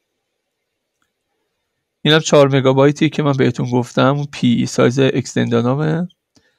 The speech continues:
توتال اکستندانام هم دو هزار سیصد تاست. فریاش صفره، یعنی من چیزی فری ندارم از اکستندانام، یعنی هیچ قندی نمونده استفاده کنم ازش تو قندون بذارم. یه دستور دیگه هم داریم، پی وی اسکن،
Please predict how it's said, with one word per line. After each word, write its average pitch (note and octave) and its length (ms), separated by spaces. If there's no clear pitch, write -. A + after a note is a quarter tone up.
توتال D3 380
اکستندانام D#3 540
هم F3 100
دو E3 120
هزار D#3+ 200
سیصد C#3 460
تاست. F3 340
فریاش C#3 680
صفره، D3+ 560
یعنی D3 160
من D3 80
چیزی D#3+ 320
فری D3 300
ندارم C3 360
از B2 140
اکستندانام، A#2+ 500
یعنی B2 100
هیچ D3+ 180
قندی D#3 380
نمونده A#2 420
استفاده A#2+ 400
کنم A#2+ 180
ازش A#2+ 180
تو - 100
قندون A#2+ 380
بذارم. A#2 400
یه - 80
دستور G3+ 360
دیگه E3 220
هم C#3+ 160
داریم، E3+ 680
پی F#3 260
وی F#3+ 240
اسکن، B2 500